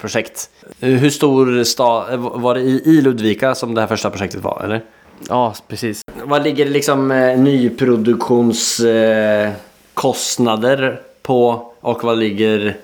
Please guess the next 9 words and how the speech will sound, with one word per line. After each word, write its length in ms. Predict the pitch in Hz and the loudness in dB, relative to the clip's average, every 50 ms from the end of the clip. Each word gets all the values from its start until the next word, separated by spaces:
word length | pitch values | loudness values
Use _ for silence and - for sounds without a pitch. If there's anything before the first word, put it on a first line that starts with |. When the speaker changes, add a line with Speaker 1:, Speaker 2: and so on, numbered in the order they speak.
| - _ _ | -20 _ _
Speaker 1:
försäljningspris 1600 | - 117 110 - 123 117 110 107 104 101 101 95 - - - - - - _ _ _ _ _ _ _ - - 131 156 170 165 160 | -6 -4 -2 0 0 0 0 -2 -2 -4 -4 -4 -4 -2 -2 -4 -4 -8 _ _ _ _ _ _ _ -4 0 2 2 2 2 0
på 280 | - 127 120 110 104 104 | 0 0 0 0 0 -2
i 120 | 113 113 107 | -4 -6 -6
kvadratmeter, 1200 | - - 113 107 110 107 107 - - - 117 113 104 101 104 - 113 110 107 107 107 107 107 107 107 | -4 -4 -4 -2 -2 -4 -4 -8 -10 -6 -2 -2 -2 -2 -2 -2 -2 0 0 0 0 0 0 0 -2
eh, 60 | 107 107 - - - _ _ _ _ | -2 -4 -8 -16 -20 _ _ _ _
i 220 | - - 104 101 101 | -8 -6 -2 0 0
en 100 | 101 101 | 0 0
sån 280 | - 107 104 101 101 | 0 -2 -2 -2 -4
stad? 340 | - - 104 98 92 95 - | -4 -2 -2 -2 -2 -4 -8